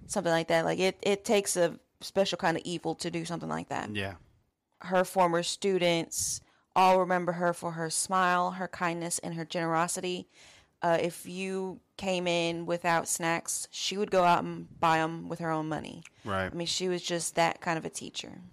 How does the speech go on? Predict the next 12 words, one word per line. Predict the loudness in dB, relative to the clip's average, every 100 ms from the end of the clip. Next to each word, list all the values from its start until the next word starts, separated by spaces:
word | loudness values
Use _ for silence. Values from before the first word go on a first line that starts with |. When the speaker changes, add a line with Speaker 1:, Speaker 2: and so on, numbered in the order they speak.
| -16
Speaker 2:
Yeah. | -10 -8 -10 _ -10
Speaker 1:
So, | 0 4 6 6 6
as | 4 4
we | 2
stated, | 2 4 4 4
this | 2 2 4
actually | 2 2 -2 -4
recently | -4 -2 0 0 0 -2 -2 -2
made | 2 2 0
the | 0
headlines | 2 4 4 2 -2
again | 0 4 4 0